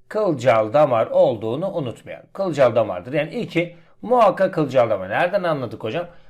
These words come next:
Madde değişimleri kılcal damarda olduğu için herhangi bir ma-, oksijen, karbondioksit verilmiş burada. Ne verilse verilsin. Artış ve azalış yani sabit dışında bir şey verildiğinde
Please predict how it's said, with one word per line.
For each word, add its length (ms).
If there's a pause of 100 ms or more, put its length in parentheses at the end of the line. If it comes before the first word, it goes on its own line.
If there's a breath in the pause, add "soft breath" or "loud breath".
(140 soft breath)
Madde 400
değişimleri 560
kılcal 380
damarda 400
olduğu 280
için 240
herhangi 520
bir 100
ma-, 220
oksijen, 420
karbondioksit 680
verilmiş 400
burada. 160
Ne 140
verilse 400
verilsin. 440 (720)
Artış 420
ve 40
azalış 400
yani 160
sabit 380
dışında 340
bir 40
şey 180
verildiğinde 580